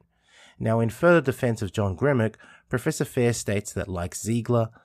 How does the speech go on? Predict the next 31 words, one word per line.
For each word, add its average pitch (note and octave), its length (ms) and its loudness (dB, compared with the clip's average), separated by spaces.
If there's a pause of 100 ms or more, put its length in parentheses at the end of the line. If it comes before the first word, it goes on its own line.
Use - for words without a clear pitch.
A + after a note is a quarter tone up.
(320)
Grimmick's D#3+ 380 2
interest B2 420 -2
stemmed A#2 420 0 (220)
from G#2+ 320 -2
his G2 280 -4
curiosity A#2+ 840 0
about F#2+ 280 -2
how G2+ 160 -4
drugs G#2 420 -2
might G2 200 -4
stimulate G#2 520 -2
muscular F2+ 440 -6
growth F2+ 340 -4
and F2 140 -12
performance. B2+ 720 0 (460)
So, A2 520 0 (720)
sure, B2+ 340 2
this B2+ 160 0
blows A2+ 480 0 (380)
John A#2 240 4
Grimmick's A2 400 2
natural A2 340 -2
status G#2 500 -4 (180)
out B2+ 160 4
of G#2+ 100 0
the A2 80 0
water, G#2 320 2
but G2 140 0
again, G#2 340 0
this G2 160 -8
occurred G#2 400 -2